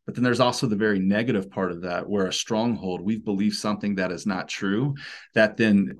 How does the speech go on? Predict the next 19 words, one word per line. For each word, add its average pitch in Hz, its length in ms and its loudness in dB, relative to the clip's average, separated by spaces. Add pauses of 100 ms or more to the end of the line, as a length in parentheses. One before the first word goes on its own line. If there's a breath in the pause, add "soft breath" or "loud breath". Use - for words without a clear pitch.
(180)
colors 120 520 2
the 101 120 0
lens 92 680 0
and 92 160 -4
filters 98 640 0 (300 loud breath)
on 101 140 4
how 110 260 2
we 104 140 6
perceive 107 480 -2
truth, 98 300 -2
which 95 200 -4
may 107 140 6
not 98 220 2
be 98 140 2
truth 95 320 -4
at 80 80 -6
all. 90 360 2 (300 loud breath)
And 95 160 2
so, 98 520 4